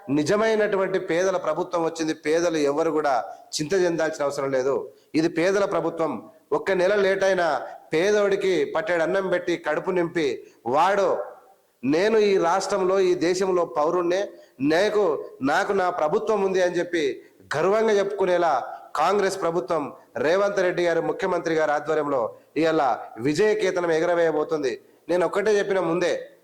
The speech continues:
ఎవరు ఎంత మాట్లాడినా, ఎంత దించుకున్నా, ఎంత ఎగిరినా కేసీఆర్ ప్రభుత్వం మళ్ళీ అనేది కనబడదు, అయిపోయింది. రేవంత్ రెడ్డి గారు ముఖ్యమంత్రిగా, కాంగ్రెస్ పార్టీ ఎప్పుడంటే ఇప్పుడు రేవంత్ రెడ్డి గారు ఉండరు.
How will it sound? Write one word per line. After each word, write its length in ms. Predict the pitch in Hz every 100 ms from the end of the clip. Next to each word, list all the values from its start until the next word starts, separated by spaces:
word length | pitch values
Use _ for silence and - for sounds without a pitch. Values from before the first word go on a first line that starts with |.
| _
ఎవరు 340 | 120 165 202 208
ఎంత 300 | 185 175 208
మాట్లాడినా, 560 | 190 190 190 185 185
ఎంత 340 | 190 156 165 202
దించుకున్నా, 560 | 180 175 - 185 180
ఎంత 320 | 165 160 160 180
ఎగిరినా 440 | 170 165 151 113 - _ _ -
కేసీఆర్ 680 | 156 196 202 202 190 175 170
ప్రభుత్వం 560 | 160 160 - 160 123 - _ _
మళ్ళీ 340 | 127 147 180 185
అనేది 400 | 160 165 165 156
కనబడదు, 640 | 147 143 147 139 131 107 - _ _ -
అయిపోయింది. 720 | 139 165 175 151 151 113 - - -
రేవంత్ 420 | 127 180 220 214
రెడ్డి 320 | 208 196 190 190
గారు 440 | 185 185 151 123 - -
ముఖ్యమంత్రిగా, 760 | 143 196 190 190 185 196 208 - - -
కాంగ్రెస్ 440 | 156 196 220 208 -
పార్టీ 540 | 190 190 190 175 127 - 131 156
ఎప్పుడంటే 840 | 160 220 202 185 196 131 - -
ఇప్పుడు 240 | 151 175 202
రేవంత్ 300 | 185 196 180
రెడ్డి 220 | 175 165
గారు 120 | 156
ఉండరు. 240 | 131 92